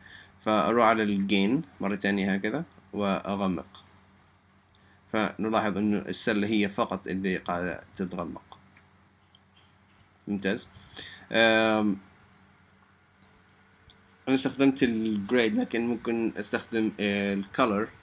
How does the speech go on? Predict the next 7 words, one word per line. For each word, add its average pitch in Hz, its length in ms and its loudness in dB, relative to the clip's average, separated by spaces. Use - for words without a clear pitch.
حتى 104 220 -4
هو 104 460 0
عندي، 95 500 -4
آه، 90 240 -12
تحكم 104 340 -4
أكتر. 117 280 -6
حطيت 110 300 -6